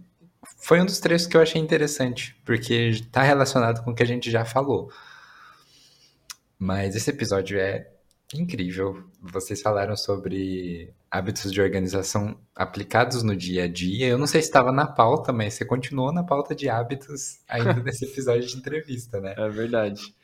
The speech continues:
Speaker 2: Esse é legal também, que você consegue ver outro ponto de vista de uma pessoa que estuda organização, que estuda produtividade, mas ela, ela executa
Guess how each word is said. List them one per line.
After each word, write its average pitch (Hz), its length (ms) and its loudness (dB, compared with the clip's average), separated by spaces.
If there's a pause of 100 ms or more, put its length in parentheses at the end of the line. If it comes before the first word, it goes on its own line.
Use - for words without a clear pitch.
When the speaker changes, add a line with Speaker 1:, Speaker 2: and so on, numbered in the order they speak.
(460)
Speaker 2:
Esse 165 260 2
é 202 40 6
legal 160 340 4
também, 151 400 -2
que 151 140 -14
você 147 200 -8
consegue 139 400 -6
ver 135 200 0
outro 143 280 0
ponto 156 340 -6
de 135 120 -8
vista 123 360 -6
de 123 80 -4
uma 131 140 -2
pessoa 143 400 -2
que - 80 -12
estuda 143 280 -4
organização, 113 800 -2 (220)
que - 80 -12
estuda 120 240 -4
produtividade, 120 960 -2
mas 117 260 0
ela, 123 420 2 (220)
ela 104 840 -4 (1400)
executa 156 800 -2